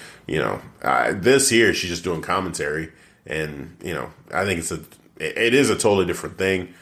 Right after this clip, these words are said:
But overall, yeah, I just thought I'd bring up that note 'cause, you know, it's, it's two starkly different reactions to that same commentary. I thought that that was interesting. And, and I agree with you that when I heard it, I thought it was hilarious. So, yeah. Um, but let's move on from that.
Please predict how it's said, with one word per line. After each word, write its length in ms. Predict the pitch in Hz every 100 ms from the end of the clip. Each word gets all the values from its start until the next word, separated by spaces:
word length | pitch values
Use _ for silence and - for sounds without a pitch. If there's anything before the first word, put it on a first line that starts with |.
| _ -
But 500 | 78 87 80 78 - _ _ _
overall, 480 | 131 156 131 113 113
yeah, 200 | 101 110
I 60 | 98
just 140 | 104
thought 180 | 113 95
I'd 280 | 92 90 87
bring 200 | 98 92
up 140 | 85
that 160 | 82 71
note 280 | 87 87 -
'cause, 400 | 82 78 - - - _
you 80 | -
know, 140 | 80 80
it's, 160 | -
it's 200 | - -
two 140 | - 127
starkly 480 | - - 117 107
different 560 | 92 110 113 104 87 - - -
reactions 680 | 92 95 87 85 - 82 80
to 120 | 98
that 220 | 87 80
same 260 | - 85 80
commentary. 540 | 92 85 80 76 69
I 40 | -
thought 200 | 78 -
that 120 | 78
that 140 | 73
was 120 | 76 76
interesting. 500 | 71 71 - 60 64 - - - -
And, 300 | 80 82 82
and 140 | 87
I 120 | 87
agree 200 | 98 98
with 120 | 104 87
you 260 | 120 82
that 220 | 80 87
when 120 | 85 85
I 60 |
heard 240 | 85 104 101
it, 80 |
I 80 | 90
thought 160 | 85 95
it 40 | 90
was 140 | 82
hilarious. 420 | 87 87 73 -
So, 220 | - 76 73 _ -
yeah. 220 | 78 80 78 - - - - - _ -
Um, 500 | 90 98 92 92 85
but 80 | 135
let's 180 | 175 175
move 160 | 131
on 140 | 107 98
from 200 | 90 85
that. 420 | 107 113 -